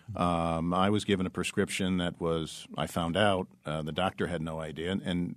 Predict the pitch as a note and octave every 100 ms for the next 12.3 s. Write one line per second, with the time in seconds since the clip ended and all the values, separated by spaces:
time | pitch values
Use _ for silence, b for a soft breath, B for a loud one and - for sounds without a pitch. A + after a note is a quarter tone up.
0 | - F2+ - F#2 F2 D#2+ D2+ F2+ - D#2+
1 | F#2 F#2+ E2+ F2 E2 D#2 - _ - E2+
2 | E2+ - E2+ - - D2+ A2+ F2 E2 D#2
3 | D2 D#2+ D2 D#2 D#2+ - E2 E2 B B
4 | B B B B B - G#2 G2+ - G#2+
5 | G2 G2 G2 A2+ G#2 G2+ - G2+ F#2+ F2
6 | D#2 B B - F2+ E2+ D2 D#2+ - -
7 | F#2 F2 F2+ D#2+ E2 D#2+ D#2 F2 F#2 E2+
8 | D#2+ D2+ D2+ G2 F#2 - - _ _ _
9 | _ _ _ _ - - F#2 F2 F2+ F#2+
10 | D2+ E2+ F2+ G2 - F#2 F#2+ F2+ E2 -
11 | - B B B B B - G#2 G2 F#2+
12 | F#2+ G2